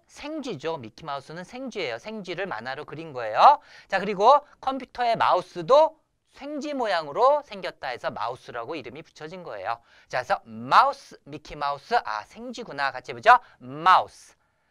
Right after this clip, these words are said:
마우스. owl. 자, 올빼미예요. 자, 올빼미는 또 어떻게 굴까요? 아울. 밤만, 밤만 되면은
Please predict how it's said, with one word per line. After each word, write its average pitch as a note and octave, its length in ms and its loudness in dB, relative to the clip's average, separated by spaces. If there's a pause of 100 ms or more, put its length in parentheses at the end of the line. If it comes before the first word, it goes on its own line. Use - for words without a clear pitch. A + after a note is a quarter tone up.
(220)
마우스. C3+ 880 0 (800)
owl. C#3+ 460 8 (240)
자, A2+ 200 -8
올빼미예요. E3 920 -2 (160)
자, - 120 -6
올빼미는 A3+ 640 -4
또 A#3 100 0
어떻게 - 300 -6
굴까요? C3 500 0 (420)
아울. D4+ 920 6
밤만, F3+ 500 0
밤만 F#3 380 -4
되면은 F3+ 460 0